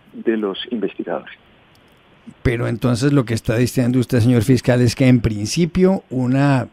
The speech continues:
Speaker 2: conducta así sería algo ilegal, pero que puede haber argumentos de seguridad nacional que conviertan lo que ocurrió en algo legal.
Speaker 1: No, no, no, no, no, no. No, yo lo que estoy diciendo es que es lo siguiente, usted,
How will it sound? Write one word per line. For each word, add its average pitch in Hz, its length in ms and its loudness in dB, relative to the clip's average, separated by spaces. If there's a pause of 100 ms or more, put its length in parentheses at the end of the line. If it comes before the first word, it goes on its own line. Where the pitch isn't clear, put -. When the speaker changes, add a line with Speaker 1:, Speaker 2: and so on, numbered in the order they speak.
(120)
Speaker 2:
conducta 110 500 -2
así 131 180 -2
sería 131 440 2
algo 127 260 2
ilegal, 143 520 2
pero 170 460 4
que 120 140 -2
puede 123 420 4
haber 143 300 4
argumentos 123 680 0
de 131 80 0
seguridad 101 480 -2
nacional 123 560 2 (480)
que 117 320 -2
conviertan 117 640 2
lo 120 80 2
que - 80 -2
ocurrió 117 480 0
en 131 80 2
algo 135 240 4
legal. 139 320 0 (1200)
Speaker 1:
No, 175 280 2 (240)
no, 151 220 0
no, 127 120 -4
no, 98 180 -10
no, 87 140 -14
no. - 100 -20 (520)
No, 151 140 2
yo 143 100 0
lo 180 80 0
que 185 100 -4
estoy 185 260 -6
diciendo 175 360 -4
es 170 120 -4
que 175 240 -4 (520)
es 127 100 -4
lo 147 120 0
siguiente, 127 480 -6
usted, 151 420 -2